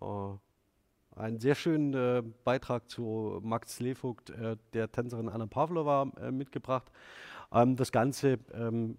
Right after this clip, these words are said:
ist im Moment auch noch online geschaltet und wird nach dem Modell, ähm,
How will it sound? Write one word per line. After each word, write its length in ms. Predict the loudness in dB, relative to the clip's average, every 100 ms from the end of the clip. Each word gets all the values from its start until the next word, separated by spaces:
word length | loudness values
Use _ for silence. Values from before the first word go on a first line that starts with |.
| -8
ist 160 | -4
im 60 | 0
Moment 260 | 2 0 0
auch 120 | -2
noch 120 | -2
online 360 | -2 -2 -2 -2
geschaltet 540 | -6 -4 -4 -4 -8
und 160 | -8 -6
wird 240 | -8 -6
nach 160 | -6 -4
dem 200 | -4 -2
Modell, 420 | -4 -4 -4 -6 -12 -20 -20 -20 _
ähm, 440 | -4 -2 -2 -4